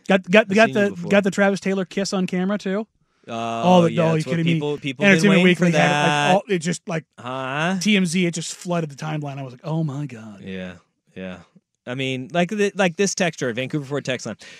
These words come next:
Speaker 2: uh, "It's mostly a three-year Letterman bit, and people fall for it." Yeah, I believe it.
Speaker 1: It has to be.
Speaker 2: I believe that.
Speaker 1: It has to be.
Speaker 2: Like, there's not that many people that are all upset about this.
Speaker 1: Although,
Speaker 2: Like, get over yourselves.
Speaker 1: the literal next text on the text line is "Enough Taylor."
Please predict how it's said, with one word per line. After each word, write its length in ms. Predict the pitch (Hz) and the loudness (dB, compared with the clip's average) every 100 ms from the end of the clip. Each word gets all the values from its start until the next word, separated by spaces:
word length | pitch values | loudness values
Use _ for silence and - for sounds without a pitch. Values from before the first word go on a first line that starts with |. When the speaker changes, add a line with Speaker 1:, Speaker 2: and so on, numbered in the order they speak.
| - _ | -20 _
Speaker 2:
uh, 320 | 143 127 123 - | -4 -2 -2 -6
"It's 180 | 185 - | -10 -4
mostly 440 | 151 160 165 139 | -2 0 0 -2
a 40 | 123 | -2
three-year 480 | - 143 143 139 | -6 -6 -4 -2
Letterman 400 | 127 123 120 110 | -2 -4 -4 -6
bit, 220 | 98 110 98 | -6 -6 -8
and 160 | 101 | -10
people 240 | 120 110 98 | -10 -10 -8
fall 180 | 104 | -8
for 200 | 101 98 | -6 -10
it." 80 | 92 - | -10 -4
Yeah, 280 | 285 156 - - | 0 0 -2 -2
I 140 | 190 | 0
believe 300 | 233 254 202 | 2 0 -2
it. 100 | 110 | -2
Speaker 1:
It 100 | 285 | -2
has 200 | 240 208 - | 0 0 -2
to 60 | |
be. 220 | 110 - _ | -14 -20 _
Speaker 2:
I 180 | 185 196 | -4 -2
believe 380 | 196 196 196 139 | 0 -2 -2 -2
that. 260 | 117 87 | -6 -6
Speaker 1:
It 40 | 180 | -4
has 160 | 165 - | -4 -8
to 80 | |
be. 80 | 196 | -12
Speaker 2:
Like, 160 | 170 156 | -12 -4
there's 200 | 214 202 | -4 -2
not 220 | 233 214 | -4 -2
that 160 | 202 180 | -4 -2
many 220 | 170 151 | -4 -4
people 220 | 151 135 | -6 -6
that 120 | 123 | -4
are 100 | 117 | -4
all 180 | 113 113 | -4 -4
upset 260 | 104 - 95 | -6 -8 -10
about 240 | 90 87 | -10 -4
this. 60 | 196 | 0
Speaker 1:
Although, 280 | 190 190 180 | 4 6 4
Speaker 2:
Like, 100 | 190 | 2
get 120 | 170 | -4
over 160 | 110 95 | -4 -6
yourselves. 440 | 87 - 90 - | -10 -12 -12 -10
Speaker 1:
the 220 | 190 190 175 | -2 0 2
literal 400 | 175 208 196 175 | 4 4 4 2
next 400 | 175 165 - - _ _ - | 0 -2 -10 -16 _ _ -10
text 280 | 160 - | -10 -10
on 100 | 139 | -14
the 60 | 127 | -12
text 220 | 139 - | -16 -16
line 160 | 123 117 | -16 -16
is 100 | 113 | -16
"Enough 220 | 113 - | -16 -18
Taylor." 320 | 110 95 92 | -20 -20 -20